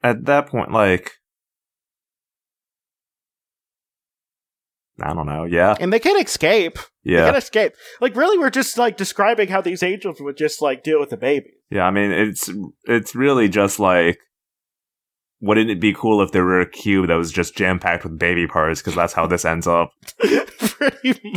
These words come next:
Speaker 2: much. Well, well, <laughs> I think, I think Dominions, they would, I think they would do the th-, same thing Powers would do, but in the air.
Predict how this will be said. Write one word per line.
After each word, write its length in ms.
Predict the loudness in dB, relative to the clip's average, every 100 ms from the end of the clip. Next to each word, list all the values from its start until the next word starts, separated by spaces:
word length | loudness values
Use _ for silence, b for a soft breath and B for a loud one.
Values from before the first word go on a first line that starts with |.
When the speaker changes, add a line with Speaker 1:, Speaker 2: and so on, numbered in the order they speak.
| -6
Speaker 2:
much. 580 | -4 -4 _ _ -14 -14 _ -20 -10 -2 -2 -2 B B B 0
Well, 420 | 2 4 2 0
well, 240 | 0 2 2
<laughs> 240 | 0 -2
I 100 | -2
think, 500 | -2 0 0 0 -8 b b b -2
I 120 | 0
think 300 | 0 -2 -2
Dominions, 720 | -4 0 0 0 -2 -2 -2
they 160 | 0 2
would, 220 | 2 -2
I 120 | 0 0
think 240 | -2 -4
they 160 | -2 0
would 160 | 0
do 180 | -2 -2
the 100 | -2
th-, 300 | 0 -2 0
same 200 | 0 0
thing 260 | 2 -2 0
Powers 460 | 0 0 0 -4
would 160 | -6 -4
do, 240 | 0 0
but 240 | 0 0 0
in 140 | -4
the 200 | -4 -6
air. 300 | -6 -8 -10